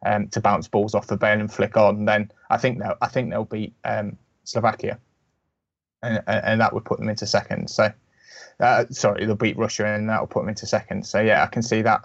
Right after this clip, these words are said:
happening. And if England, uh, can beat Slovakia, and then I guess it's down to whether that Slovakia have got enough points then to, um, to, to come through the group in third.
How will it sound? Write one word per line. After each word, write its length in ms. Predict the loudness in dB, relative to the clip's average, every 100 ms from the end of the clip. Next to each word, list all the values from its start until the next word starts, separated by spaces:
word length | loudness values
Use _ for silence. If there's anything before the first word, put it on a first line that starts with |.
| -2
happening. 280 | -2 -2 -2
And 140 | -4
if 120 | -4
England, 400 | -6 -4 -6 -6 -4
uh, 300 | 2 6 4 2
can 140 | -2
beat 200 | 0 -2
Slovakia, 480 | -2 -2 0 2 2
and 100 | 4
then 100 | 2
I 60 |
guess 240 | 2 2 0
it's 100 | 0
down 220 | 0 0
to 100 | 0
whether 320 | 2 2 0 -2 _ _ _ _ -2
that 180 | -2 0
Slovakia 460 | 0 2 0 -4
have 80 | -2
got 140 | -2
enough 160 | -2 -4
points 380 | -2 -2 -2 -2
then 200 | -2 -2
to, 440 | -4 -4 -2 0
um, 220 | 0 -2 -8 _ _ -16
to, 120 | -14
to 180 | -12 -4
come 200 | -2 0
through 180 | 0 2
the 60 |
group 240 | 2 2 0
in 80 |
third. 300 | 0 2 2